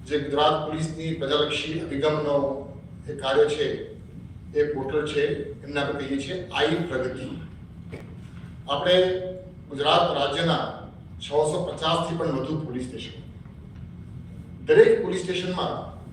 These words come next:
જ્યારે કોઈ પણ એફ આઈ આર નોંધવામાં આવે, એટલે એ ફરિયાદીને એમના કેસ અંગે જે કંઈ પ્રગતિ થઈ રહી છે, એ પ્રગતિથી સમયાંતરે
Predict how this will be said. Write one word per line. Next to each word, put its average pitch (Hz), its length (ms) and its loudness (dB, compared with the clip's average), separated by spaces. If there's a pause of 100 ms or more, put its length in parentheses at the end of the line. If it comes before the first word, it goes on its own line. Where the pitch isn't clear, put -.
(460)
જ્યારે 180 260 4
કોઈ 175 220 2
પણ 220 420 2
એફ 139 200 -4
આઈ 180 140 8
આર 185 200 6
નોંધવામાં 156 440 0
આવે, - 200 -8 (1400)
એટલે 196 160 2
એ 202 400 8
ફરિયાદીને - 760 2 (1300)
એમના 202 560 2
કેસ 190 340 8
અંગે - 380 2
જે 160 120 0
કંઈ 202 300 4
પ્રગતિ 175 500 0
થઈ 151 120 -2
રહી 143 260 -2
છે, - 260 -12 (800)
એ 214 260 6
પ્રગતિથી 175 680 2
સમયાંતરે 180 960 2